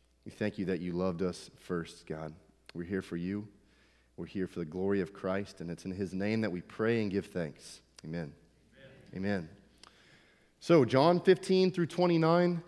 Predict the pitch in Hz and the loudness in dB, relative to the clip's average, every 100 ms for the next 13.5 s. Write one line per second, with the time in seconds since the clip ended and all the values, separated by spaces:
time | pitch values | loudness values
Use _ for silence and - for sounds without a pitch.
0 | - - - _ - - _ _ - 98 | -16 -20 -20 _ -20 -20 _ _ -8 -4
1 | 113 110 104 113 110 107 98 98 98 95 | -2 -2 2 4 4 2 2 0 0 2
2 | 110 - - 117 113 117 113 - 117 117 | 0 -2 0 0 2 2 2 4 4 6
3 | 113 - 131 151 - - - _ _ _ | 4 4 4 4 -2 -14 -16 _ _ _
4 | _ - 85 85 - 85 95 98 92 - | _ -14 -8 -6 -6 -2 0 0 -4 -10
5 | - - 85 90 98 98 110 101 92 80 | -18 -12 -6 -2 -2 0 0 0 0 -4
6 | 78 90 95 101 101 - 95 92 87 - | -4 0 2 2 0 -2 -4 -4 -6 -12
7 | - 92 98 - - - - _ _ _ | -8 -4 -4 -4 -10 -20 -20 _ _ _
8 | _ _ _ _ - 107 120 131 131 - | _ _ _ _ -6 0 2 2 2 -2
9 | 110 101 - 110 113 92 - - - _ | -4 -4 -2 0 0 -2 -8 -20 -20 _
10 | _ _ _ - - 101 120 117 147 147 | _ _ _ -20 -6 0 2 2 4 4
11 | 110 - 95 92 92 87 - - - - | 2 -2 2 2 2 -2 -12 -20 -20 -20
12 | _ - - 110 - 127 101 104 117 127 | _ -20 -6 -4 0 -2 0 2 4 2
13 | - 107 101 98 | -2 0 0 0